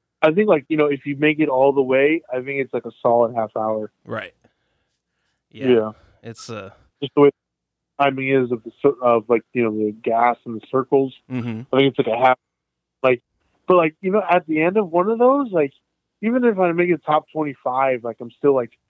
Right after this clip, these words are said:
Speaker 1: twenty-five minutes in.
Speaker 2: Right.
Speaker 1: It's exhausting. Like, I'm literally running through a city.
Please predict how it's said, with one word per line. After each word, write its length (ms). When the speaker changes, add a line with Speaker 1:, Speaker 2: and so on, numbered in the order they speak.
Speaker 1:
twenty-five 540
minutes 340
in. 340
Speaker 2:
Right. 240
Speaker 1:
It's 220
exhausting. 500
Like, 180
I'm 220
literally 360
running 480
through 200
a 40
city. 400